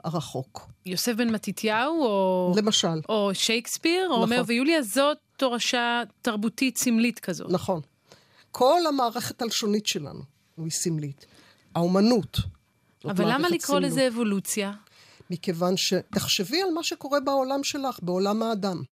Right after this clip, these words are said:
Speaker 1: איזה שינויים תרבותיים ענקיים קרו כאן? את יכולה לחשוב על השינויים האלה בספרות,
Speaker 2: כן.
Speaker 1: ובוודאי בטכנולוגיה ובמדע,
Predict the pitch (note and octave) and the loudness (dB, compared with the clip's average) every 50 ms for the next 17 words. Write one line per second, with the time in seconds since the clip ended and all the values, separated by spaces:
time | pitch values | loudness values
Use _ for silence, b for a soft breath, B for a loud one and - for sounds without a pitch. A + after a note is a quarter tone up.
0 | _ _ _ _ _ _ _ _ _ _ - C#4+ E4+ D4+ F#4 - - - D#4+ C#4 | _ _ _ _ _ _ _ _ _ _ 0 0 2 2 2 0 0 0 -2 -2
1 | B3+ C4 C#4 D#4+ D4+ - - B3+ G#3+ G3 G#3 G#3+ - - - A3+ B3+ D4+ D4 - | -2 0 0 0 0 -2 -4 -4 -4 -2 -4 -4 -6 -6 -4 0 0 0 0 0
2 | A3+ A3+ A3 G#3+ - - A#3+ A#3 C4 C#4 - - - B3+ G#3 A#3+ B3+ A#3+ - - | -2 -4 -4 -6 -8 -8 -4 -2 -2 -2 -4 -4 -10 -10 -8 -8 -10 -10 -10 -10
3 | - - - C3 - b b b b b - E3+ - G#3+ G3+ - - G#3+ G#3 A3 | -10 -10 -10 -14 -16 b b b b b -12 -6 -4 -4 -4 0 0 2 2 4
4 | C4 F4+ F4+ E4+ - - - D#4+ D#4 C#4+ D4+ C#4 A#3 - - - G#3 G#3 G#3+ B3 | 4 4 2 0 0 -2 0 0 0 0 -2 -4 -2 -4 -4 -2 -2 -2 0 0
5 | C#4+ C#4+ C#4 C4 - - A#3 A3+ G3+ D#3 C3 - _ _ _ _ _ _ _ _ | 0 0 -2 -2 -2 -2 -2 -2 -2 -6 -8 -14 _ _ _ _ _ _ _ _
6 | _ - D#3+ D#3+ - - - G#3 - A3+ G#3 F#3+ F#3+ D#3 - - - - - _ | _ -4 -4 -2 -2 -2 -4 -6 -6 -8 -4 -2 -4 -4 -4 -10 -18 -18 -20 _
7 | _ _ - G3+ F#3+ E3+ D#3+ C3 C#3 C#3 C#3+ C3+ D#3+ D3+ C3 D3+ C#3+ C#3+ F#3 A3+ | _ _ -6 -4 -4 -4 -6 -6 -2 -2 0 2 2 2 2 0 2 4 4 4
8 | C#4+ C4+ C#4 - - A#3 - - - A3 G3 G3 G3 F#3+ F3+ E3 E3 C#3+ C3+ D#3+ | 4 0 -4 -8 -8 -10 -10 -6 -2 -2 0 2 2 0 0 0 -4 -4 -2 -2
9 | D#3+ D3 E3 D#3 E3 D#3 E3 F#3 D4 D#4+ | -2 -2 0 0 0 -2 0 0 0 0